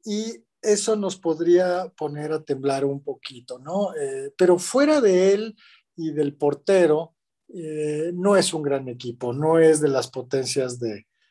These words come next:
de Europa. Entonces yo creo que México sí tiene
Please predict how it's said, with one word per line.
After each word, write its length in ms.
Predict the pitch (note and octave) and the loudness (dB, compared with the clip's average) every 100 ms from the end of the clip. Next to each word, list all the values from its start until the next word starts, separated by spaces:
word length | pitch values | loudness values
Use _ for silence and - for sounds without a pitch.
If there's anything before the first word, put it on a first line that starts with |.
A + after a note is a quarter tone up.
| _ - | _ -6
de 120 | B2+ | -2
Europa. 380 | C3 C3+ C#3 C#3+ | 2 2 2 0
Entonces 420 | C#3+ D3 C#3+ D3+ | 2 0 2 0
yo 240 | F3 E3+ | 2 2
creo 480 | - F3+ D#3 F3+ F#3+ _ _ _ | 4 4 4 2 -4 _ _ _
que 120 | G3 | -2
México 400 | F#3+ G#3 A3+ A3+ | -2 -2 -2 -2
sí 260 | - A#3 A3+ | -2 -6 -2
tiene 500 | A3 G#3 G#3 G#3+ | 0 2 0 -2